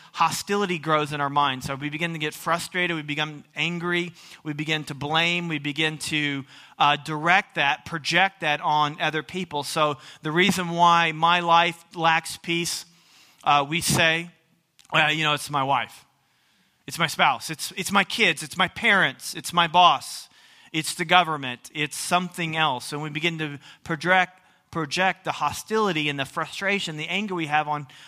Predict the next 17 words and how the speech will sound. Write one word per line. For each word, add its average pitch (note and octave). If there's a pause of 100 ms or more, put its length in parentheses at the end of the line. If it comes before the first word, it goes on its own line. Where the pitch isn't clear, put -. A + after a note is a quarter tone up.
(120)
on D#3
other D#3
people. E3+
And D3
this F3+
is E3
exactly D#3+
what D#3
the D#3
scripture D3+
says. D#3+
It C3
says, D3 (340)
"In, E3
in F3
our E3+
alien-, F3+